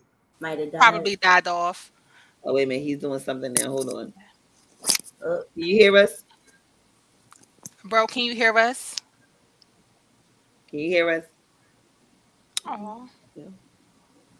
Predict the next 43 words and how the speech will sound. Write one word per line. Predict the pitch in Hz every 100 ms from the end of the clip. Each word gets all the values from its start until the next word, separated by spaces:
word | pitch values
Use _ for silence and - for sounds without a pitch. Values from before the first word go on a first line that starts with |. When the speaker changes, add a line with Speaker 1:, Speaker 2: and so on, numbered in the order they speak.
| _ _ _ _ _ -
Speaker 3:
We | 196
gonna | 226 240 220
let | 226 220
you | 220
go | 175 202 190
out | - 214 185 - _ _ _ _ _ _ - -
and | 165
come | - 202
back | 185 185 185
in. | 180 151 117 - _ -
Speaker 2:
Sean, | - - 208 156 160 180 _ _ _ _ 247
the | 302
man | 381 403 -
can't, | - - 370
Sean, | - 359 285
you | 285 453 440
worse | 262 -
than | 294 262
the, | 285 285 233
uh, | 254 277 269
than | 233 262
the | 277
comedy. | - 285 220 208 226
That | 311 480
man | 262 226
can't | - 240 208
hear | 214 202
you. | 202 220 330 - - -
Put | - 427
it | 440
across | 403 415 -
the | 359
Speaker 3:
I'm | 208
trying | 262 269
to | 247
Speaker 2:
screen. |
Speaker 3:
do, | 214 - - -
I'm | 233 208
trying | 311 311
to | 240
do | 254
sign | - 269 269
language. | 262 247 220 208